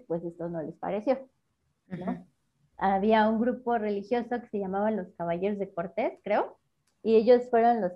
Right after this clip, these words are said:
Speaker 1: que, pues, se fueron a quejar así de, "Oye, ¿qué onda, no? Que aquí están divulgando material, eh, pues, vulgar".
Speaker 2: Ujú.
Speaker 1: Entonces, eh,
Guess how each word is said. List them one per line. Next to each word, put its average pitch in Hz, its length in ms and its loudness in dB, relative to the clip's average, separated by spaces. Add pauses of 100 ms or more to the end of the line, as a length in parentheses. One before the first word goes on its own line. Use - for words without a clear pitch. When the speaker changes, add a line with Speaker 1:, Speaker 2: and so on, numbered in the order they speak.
Speaker 1:
que, 170 500 -2
pues, 175 140 -10
se 180 100 -4
fueron 214 280 4
a 185 120 0
quejar 196 380 0
así 208 300 -2
de, 196 160 -6
"Oye, 214 360 -6
¿qué 208 80 -4
onda, 214 280 -4
no? 214 220 -8 (440)
Que 170 360 -8
aquí 220 440 -4
están 240 320 0
divulgando 240 840 0 (360)
material, 190 680 2 (240)
eh, 160 500 -4 (1300)
pues, 185 180 0 (200)
vulgar". 190 560 2 (840)
Speaker 2:
Ujú. 196 360 -6 (680)
Speaker 1:
Entonces, 320 760 4 (260)
eh, 202 720 0